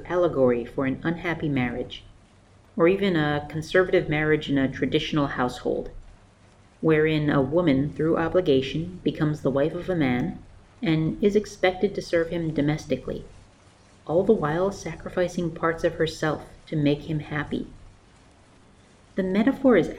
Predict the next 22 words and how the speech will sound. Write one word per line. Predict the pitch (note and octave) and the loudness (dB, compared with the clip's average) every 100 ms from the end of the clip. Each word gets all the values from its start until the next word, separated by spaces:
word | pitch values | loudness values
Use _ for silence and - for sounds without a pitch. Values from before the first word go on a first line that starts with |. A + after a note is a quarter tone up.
| A#3 | -10
actually | - B3 G#3+ F#3+ | -6 0 2 0
pretty | - G#3 F3+ | 0 -2 -2
sharp | - E3+ F3 - | -4 -4 -4 -4
there. | A#2+ D#3+ - - - _ _ _ - | -6 -8 -14 -20 -20 _ _ _ -6
In | G3 | -4
the | G3 | -4
same | - A3+ C4+ | 0 4 6
way | B3+ A#3 | 6 4
the | A3 | 2
crane | - F#3 F3+ F3 - | -2 -6 -6 -10 -6
plucks | F3 - G3 | -6 -2 -4
out | F#3+ | -2
her | C#3+ C3+ | 2 2
own | F3 F3 | 2 0
feathers, | F#3+ G3 A3 A3 - | -2 2 0 0 -4
injuring | D#3+ E3 G3 G3+ | -2 2 0 0
herself | G#3 - G#3+ A#3 - | -2 -2 -2 -2 -6
to | - D3+ - | -2 -2 -2
make | D#3 D#3+ | -2 0
her | E3 | 0
husband | D#3+ E3+ E3 D#3 | -2 -2 -4 -6
happy, | C#3+ D3 D3+ A3 B3 | -6 -8 -2 -2 -2